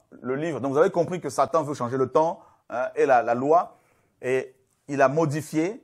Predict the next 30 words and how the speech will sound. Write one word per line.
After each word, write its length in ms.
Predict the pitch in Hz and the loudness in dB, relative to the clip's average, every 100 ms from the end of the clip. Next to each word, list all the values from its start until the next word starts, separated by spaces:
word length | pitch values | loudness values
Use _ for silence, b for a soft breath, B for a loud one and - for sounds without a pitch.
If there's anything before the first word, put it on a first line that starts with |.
| - | -14
n'est-ce 180 | 127 117 | -12 -4
pas ? 240 | 143 160 | 0 0
Il 160 | 147 135 | 0 0
a 160 | 131 - | 0 0
imposé 580 | 170 151 160 151 156 160 | -2 -2 -4 -2 -4 -4
à 60 | 131 | -4
l'humanité 540 | 127 123 123 107 143 | -4 -4 -4 -4 -6
via 480 | 131 92 156 156 - _ _ _ _ | -6 -2 2 2 0 _ _ _ _
son 320 | - - 170 | -12 -6 -2
organisation 580 | 143 123 127 131 151 147 - | -2 -2 -4 -4 -4 -6 -6
ecclésiastique, 680 | 139 135 123 139 202 220 - _ _ _ _ _ _ _ _ _ - | -8 -4 -4 -4 -6 -12 -14 _ _ _ _ _ _ _ _ _ -6
via 180 | 104 | 0
la 120 | 127 131 | 2 2
corne, 580 | - 185 196 196 208 - _ _ | 6 8 8 4 -6 -18 _ _
qui 100 | 143 | -4
représente 440 | 139 131 143 156 | -4 -2 -6 -4
à 80 | 135 | 0
la 80 | 131 | 0
fois 380 | - 147 170 B B B B | 0 0 0 B B B B
la 280 | 113 117 113 | -4 0 -2
politique, 760 | - 151 151 127 165 147 - 107 | -2 -8 -6 -8 -12 -14 -18 -8
la 160 | 110 | -8
Babylone 440 | 98 147 143 151 139 | 0 0 0 -4 -6
politique 520 | 143 127 151 135 - | -8 -8 -10 -14 -8
et 80 | 131 | -4
la 140 | 117 101 | -2 -2
Babylone 460 | 120 120 127 139 | -2 -2 -4 -4
religieuse. 680 | 98 127 139 117 135 104 87 b b | -6 -4 -4 -4 -6 -6 -12 b b
Cette 280 | - 151 - - | -10 -10 -8 0
corne 360 | 151 123 95 | 2 0 -6